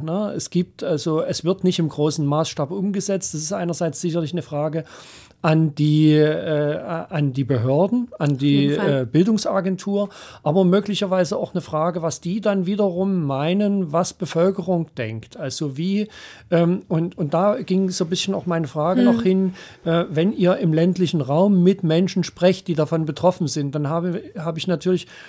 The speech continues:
Speaker 1: m, zu, zum einen die Menschen, die wirklich dort Schule halten wollen und sich engagieren. Aber ich weiß es nicht, äh, wie mehrheitsfähig die dann jeweils in ihren Orten sind. Also wie erlebst du da,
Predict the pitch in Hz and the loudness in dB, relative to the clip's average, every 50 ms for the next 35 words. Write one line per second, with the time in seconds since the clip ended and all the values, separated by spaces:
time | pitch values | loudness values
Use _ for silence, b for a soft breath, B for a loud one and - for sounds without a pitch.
0 | B B B _ 262 180 160 170 233 214 - - - - - - 196 - - - | B B B _ -2 0 0 0 -4 -8 -8 -6 -6 -6 -4 -6 -6 -6 -2 -2
1 | 160 165 - - 160 170 185 202 196 185 147 170 175 190 180 170 175 185 - - | -2 -2 0 0 0 2 2 2 2 0 2 2 2 4 4 4 4 2 2 0
2 | 185 147 156 160 156 180 180 - 170 - - 170 - - - - 170 165 165 131 | -2 -2 0 0 0 0 0 0 -2 0 0 -2 -2 -2 -4 -2 0 0 0 2
3 | 123 147 156 151 - 156 131 120 123 135 165 202 214 220 220 165 - 175 147 196 | 2 0 0 0 -2 -4 -4 -2 0 2 2 2 2 0 0 -2 -2 -2 -2 -2
4 | - 170 156 147 147 139 - - 135 143 175 196 226 262 269 - - - _ _ | -4 -2 -2 -2 -2 -2 -2 -2 -2 0 0 0 0 -2 -4 -8 -14 -20 _ _
5 | _ _ _ _ _ _ _ _ _ _ _ _ _ _ _ _ _ _ b b | _ _ _ _ _ _ _ _ _ _ _ _ _ _ _ _ _ _ b b
6 | b b b b b b b b - - 170 196 214 - 165 151 143 147 123 123 | b b b b b b b b 0 2 2 2 2 0 0 2 2 2 2 0
7 | 127 - - - 185 226 240 - - - 359 247 175 160 165 170 170 - 196 123 | -2 -4 2 4 6 6 6 4 0 -4 -4 0 2 4 4 4 2 0 -2 -4
8 | 147 170 190 190 185 175 151 156 170 190 190 185 190 180 185 - - - 180 165 | -2 0 0 2 2 2 2 2 2 2 2 2 0 0 -2 -4 -4 -2 0 0
9 | 160 160 - - 175 170 165 - 190 185 180 180 180 175 156 170 175 180 185 180 | 0 -2 -2 -4 -6 -6 -2 0 2 2 2 2 0 0 0 0 0 2 4 2
10 | 175 - - 320 185 170 190 233 180 170 165 160 160 - 160 160 190 214 214 - | 2 2 0 0 0 0 0 0 0 2 2 0 0 0 2 2 2 2 0 0
11 | - 196 175 147 147 135 123 123 120 120 - - 143 - 147 135 160 190 220 196 | -2 -2 0 0 -2 -4 -4 -4 -4 -6 -6 -8 -6 -6 -4 -4 -2 -2 -2 -2
12 | 151 151 156 147 - - - - 190 226 208 - - 139 139 147 175 226 | -2 -2 -4 -4 -6 -10 -6 -4 -4 -2 -2 -2 -4 -4 -4 -4 -6 -6